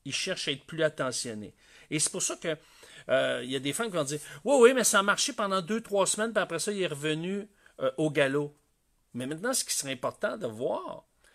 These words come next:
c'est que, justement, est-ce que vous avez cessé de mettre vos limites et cessé, vous allez dire, « Oui, mais c'est exigeant. » C'est vrai que ça peut prendre un peu de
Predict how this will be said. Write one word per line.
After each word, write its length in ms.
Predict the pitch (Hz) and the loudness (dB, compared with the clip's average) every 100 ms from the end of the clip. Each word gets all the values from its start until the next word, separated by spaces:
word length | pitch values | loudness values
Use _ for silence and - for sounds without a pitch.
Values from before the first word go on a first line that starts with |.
| _ - | _ -8
c'est 320 | - 143 131 | -4 -4 -6
que, 340 | - 143 131 107 | -2 0 0 -4
justement, 580 | 117 143 - 139 190 - | -4 -4 -2 -4 -4 -4
est-ce 300 | 135 - - | 0 0 0
que 100 | 196 | -4
vous 320 | 175 147 139 | -4 -4 -2
avez 500 | 131 139 175 - - _ _ _ _ - | 0 -2 -4 -6 -14 _ _ _ _ -4
cessé 840 | - - 196 175 151 - 214 254 | 0 2 2 2 2 2 0 -6
de 140 | 190 151 | -6 -4
mettre 340 | 147 160 151 | -2 -4 -6
vos 280 | 117 131 143 | -10 -6 -4
limites 600 | 135 123 139 185 _ - _ - | -2 -2 -4 -8 _ -20 _ -12
et 60 | 135 | -2
cessé, 420 | - 156 139 - | 0 0 -2 -4
vous 160 | 160 160 | -4 -4
allez 160 | 143 | -6
dire, « 180 | 139 165 | -8 -8
Oui, 80 | 175 | -6
mais 100 | 156 | -6
c'est 320 | - 143 - | -6 -8 -8
exigeant. » 640 | 151 123 127 135 123 135 - _ - - - - - - - _ _ _ | -8 -6 -8 -8 -8 -10 -12 _ -20 -20 -20 -20 -20 -20 -20 _ _ _
C'est 240 | - 254 | -2 0
vrai 220 | 226 240 254 | 0 0 0
que 60 | |
ça 120 | 196 | 0
peut 120 | 156 151 | 0 -4
prendre 260 | 175 170 180 | -4 -4 0
un 140 | 156 | -2
peu 180 | - | 0
de 100 | 190 | -6